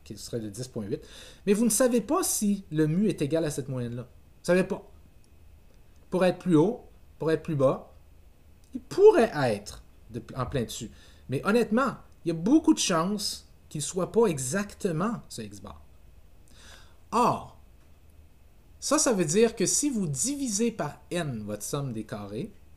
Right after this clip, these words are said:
ça va toujours donner quelque chose qui est plus petit que ce que vous auriez vraiment obtenu si vous aviez vraiment frappé la bonne moyenne, la moyenne de la population.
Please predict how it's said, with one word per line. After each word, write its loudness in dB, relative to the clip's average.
ça -6
va -4
toujours 0
donner 0
quelque -6
chose 0
qui -6
est -2
plus -4
petit -4
que 8
ce -2
que 2
vous 0
auriez -2
vraiment -2
obtenu -2
si -6
vous -4
aviez -2
vraiment -4
frappé -6
la -2
bonne -4
moyenne, -4
la -14
moyenne -10
de -10
la -14
population. -16